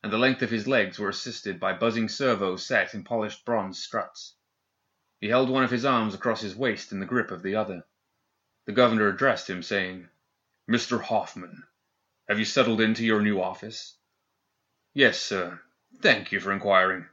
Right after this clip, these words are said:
I've made good use of my time to familiarize myself with daily operational procedures as well as the impressive facilities available. In short order, I've redesigned several prototype systems,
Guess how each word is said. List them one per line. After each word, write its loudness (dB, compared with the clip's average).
I've 4
made 4
good 8
use 6
of 0
my 6
time 4
to -8
familiarize 8
myself 4
with 2
daily 6
operational 2
procedures -2
as -6
well 6
as -2
the 0
impressive 0
facilities -6
available. -4
In 4
short 4
order, 8
I've 6
redesigned 4
several 4
prototype 2
systems, -6